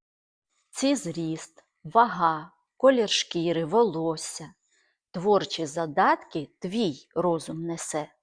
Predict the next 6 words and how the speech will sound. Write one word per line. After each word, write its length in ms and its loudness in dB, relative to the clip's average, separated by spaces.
щоб 320 -2
це 260 4
життя 560 -2
як 320 0
можливо 720 -2
вдалося. 560 -8